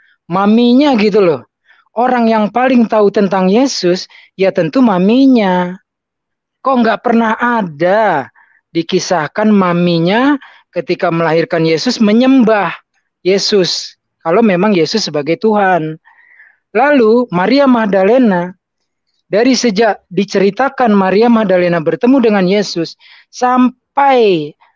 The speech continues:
di dalam, apa, cerita penyaliban ada di situ loh. Bukan orang sembarangan nih, bukan orang ece-ece Maria Magdalena.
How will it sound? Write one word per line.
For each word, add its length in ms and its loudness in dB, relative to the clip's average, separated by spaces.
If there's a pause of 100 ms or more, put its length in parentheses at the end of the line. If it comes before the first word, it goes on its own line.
(260)
di 160 -2
dalam, 720 0
apa, 400 -2
cerita 800 0
penyaliban 720 0
ada 240 0
di 80 2
situ 320 -2
loh. 240 2 (1120)
Bukan 320 -2
orang 320 0
sembarangan 800 2
nih, 80 2
bukan 320 0
orang 240 2
ece-ece 640 0
Maria 320 2
Magdalena. 800 0